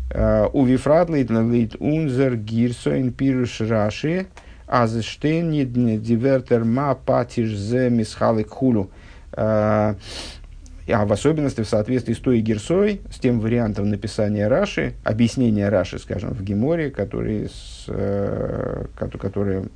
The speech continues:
то и в Геморе и, и здесь у нас, э, где нет слова «зе», как этот, э, как этот молот. А,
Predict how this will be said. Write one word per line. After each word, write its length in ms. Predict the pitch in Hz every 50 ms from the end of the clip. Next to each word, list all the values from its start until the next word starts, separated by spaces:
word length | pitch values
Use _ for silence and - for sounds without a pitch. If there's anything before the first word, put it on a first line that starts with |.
| - - - - - - 117
то 80 | - 110
и 100 | 113 113
в 720 | 104 104 107 113 110 - 101 - - - 98 101 101 101 101
Геморе 380 | 101 107 110 120 123 110 101
и, 320 | 104 107 98 - - - -
и 20 |
здесь 340 | 98 90 - 101 82 - -
у 60 | 98
нас, 300 | 101 92 85 - - - - - - - - - - - - - - - -
э, 460 | - - 104 98 98 101 107 98 95 -
где 300 | - 107 101 101 110 117
нет 160 | 123 120 107
слова 320 | - - 113 110 101 101 101
«зе», 340 | 101 101 107 92 92 104 - - - -
как 320 | - 120 113 107 - - - -
этот, 460 | 117 104 - - 101 101 - - - - - - - - - - - - - - - - - - - - - - - -
э, 960 | - 50 50 - 50 50 50 50 50 50 50 - - - 50 - - - 127 - - - - - - - - - -
как 220 | 107 98 101 -
этот 400 | - - 120 - - 110 - -
молот. 440 | 113 110 110 104 85 71 - - - - - - - - - - -
А, 400 | - - - - - - -